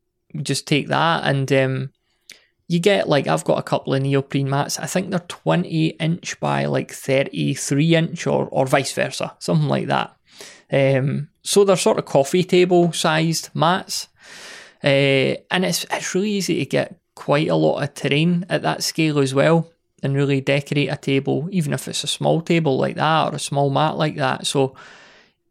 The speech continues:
you could really create, like, you know, a full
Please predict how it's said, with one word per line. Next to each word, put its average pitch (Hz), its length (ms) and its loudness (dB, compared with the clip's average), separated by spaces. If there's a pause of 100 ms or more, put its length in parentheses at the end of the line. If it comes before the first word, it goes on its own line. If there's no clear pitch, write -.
(140)
you 226 160 0
could 196 300 -2
really 160 220 4
create, 143 520 0
like, 131 280 -4 (840)
you 170 120 0
know, 160 100 4
a 135 60 2
full 147 460 -2